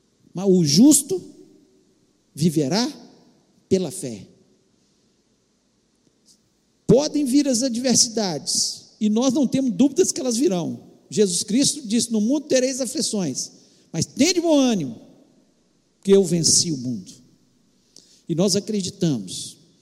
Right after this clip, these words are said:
que no meio das adversidades, assim como Moisés venceu, nós também vamos vencer em nome de Jesus. Adversidades estão aí, enquanto você estiver no mundo,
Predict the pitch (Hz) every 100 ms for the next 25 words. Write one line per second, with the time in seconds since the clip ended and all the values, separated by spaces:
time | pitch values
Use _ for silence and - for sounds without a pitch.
0 | _ - _ 156 151 147 202 254 247 214
1 | 196 214 190 196 185 - 147 131 117 -
2 | - - _ _ - - 226 285 226 208
3 | 202 185 147 156 135 156 127 - 120 101
4 | - - _ _ _ _ _ _ _ _
5 | _ - 151 156 - 147 160 117 156 151
6 | 127 147 135 - 165 156 131 139 170 -
7 | - 123 127 - - - - - - _
8 | _ _ _ _ _ _ _ _ _ _
9 | _ _ _ _ _ _ _ - 135 175
10 | 156 - 165 175 247 185 - - - -
11 | _ _ _ _ _ _ _ _ - -
12 | 359 320 269 202 214 - 349 - 254 214
13 | 240 220 208 254 240 -